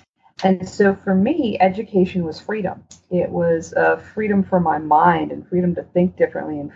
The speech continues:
freedom to meet new people and explore how, how they saw the world. And so for me, education has always been about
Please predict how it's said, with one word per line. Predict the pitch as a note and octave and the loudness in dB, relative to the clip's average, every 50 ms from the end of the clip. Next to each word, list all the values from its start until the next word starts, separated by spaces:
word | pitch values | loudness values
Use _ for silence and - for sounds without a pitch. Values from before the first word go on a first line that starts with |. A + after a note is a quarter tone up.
| _ _ | _ _
freedom | E3+ E3+ E3+ F3 E3+ E3 | -12 -8 -6 -6 -6 -6
to | E3 - E3 D3+ D3 D3 D3 D3 C#3+ - - - | -6 -4 -2 0 0 2 0 0 -2 -4 -10 -8
meet | - E3+ F3+ G3+ G3+ - - | -2 0 0 0 0 -2 -2
new | F3+ F3+ F#3 F#3 | 0 0 0 0
people | F3 - - G3+ G#3 G3 - F#3+ E3+ E3 D#3+ D#3 D3+ | -2 -4 -4 -4 -4 -2 0 0 0 0 0 -2 -4
and | D3 C#3+ C#3+ C#3 C3 - - | -6 -6 -8 -10 -12 -14 -16
explore | - F#3+ - - - _ - G#3+ G#3+ G3+ G3 G3 F#3+ F3+ | -16 -16 -16 -18 -18 _ -4 0 2 4 4 4 4 4
how, | - F3+ E3+ E3 E3 E3 D#3+ D#3 - _ _ _ _ _ _ _ | 4 4 4 4 4 2 0 -4 -8 _ _ _ _ _ _ _
how | - F3+ E3+ E3 | 0 0 0 2
they | E3 D#3+ E3 F3+ G3+ | 2 2 4 4 4
saw | G3 - F#3 E3+ E3 | 2 2 2 2 2
the | - E3 | 0 -2
world. | D3+ C#3+ - - D#3+ - - - - | -6 -4 -4 -4 -4 -4 -6 -6 -6
And | - - - - - _ _ _ _ _ _ | -6 -6 -6 -8 -12 _ _ _ _ _ _
so | - - G#3 F#3+ | 0 2 2 2
for | - - G#3+ | 2 0 -2
me, | G#3+ A#3 D#4+ F#4 E4+ - | 0 2 2 2 2 2
education | - F3+ F3+ F#3 F#3+ - F#3+ E3 E3+ - F3 D#3+ | 2 2 0 -2 -6 -6 -6 -6 -6 -6 -8 -10
has | D#3+ D#3 D#3 | -10 -10 -6
always | - - F#3+ G3 G#3+ G#3 F#3+ F3+ | 0 2 2 4 2 2 -2 -2
been | - - D#3 D3 D3 - | -4 -8 -12 -12 -12 -12
about | - - D3 D3 D3 D3 D3+ - - | -12 -8 -4 -2 -2 -2 -2 -4 -10